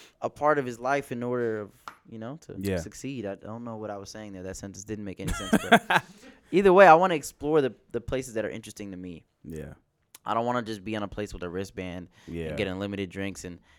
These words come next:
Speaker 1: have people who aren't really even from the country,
Speaker 2: Yeah.
Speaker 1: you know,
Speaker 2: Be-,
Speaker 1: serving me food
Speaker 2: because,
Speaker 1: and stuff.
Speaker 2: because that's, I mean, yeah.
Speaker 1: Think about it. We always say the best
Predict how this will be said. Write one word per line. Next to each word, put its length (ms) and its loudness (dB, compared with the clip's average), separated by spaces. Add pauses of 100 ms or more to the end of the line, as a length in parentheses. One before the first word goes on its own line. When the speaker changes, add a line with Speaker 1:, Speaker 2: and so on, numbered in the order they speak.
Speaker 1:
have 300 -6
people 300 -10
who 160 -8
aren't 260 -8
really 220 -10
even 300 -16
from 200 -18
the 80 -18
country, 480 -18 (440)
Speaker 2:
Yeah. 100 -10
Speaker 1:
you 60 -12
know, 80 -10
Speaker 2:
Be-, 100 -4
Speaker 1:
serving 320 -6
me 80 -12
food 80 -10
Speaker 2:
because, 360 -2
Speaker 1:
and 100 -16
stuff. 240 -20
Speaker 2:
because 320 -8
that's, 180 -6 (260)
I 40 -12
mean, 280 -6 (400)
yeah. 140 -14
Speaker 1:
Think 160 -8
about 220 2
it. 60 -2
We 80 0
always 200 2
say 120 -6
the 80 -4
best 280 -2